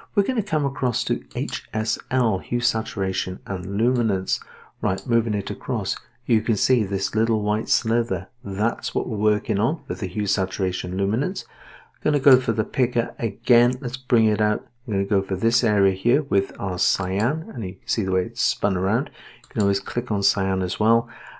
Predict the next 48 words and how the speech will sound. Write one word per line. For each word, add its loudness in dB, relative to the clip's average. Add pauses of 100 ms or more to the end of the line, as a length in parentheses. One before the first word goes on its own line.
And 0
if 0
I 4
just 0
come -4
to -8
this 4
slider 2
here, 4 (460)
as -4
we 2
start 4
to -2
move 6
it, 4
yeah, -4
we -8
can -8
have -2
a -4
blue 2
canopy. 2
We -4
can -6 (120)
take -8
it -8
into -6
this -4
region 0 (560)
here. 4 (160)
I've -20
got -4
a -4
feeling 0
something -4
like -4 (300)
this -2 (180)
will -6 (160)
just -4 (120)
add -2
to -6
the -2
image 0
nicely, 2
just -4
bringing 2
it -6
back -4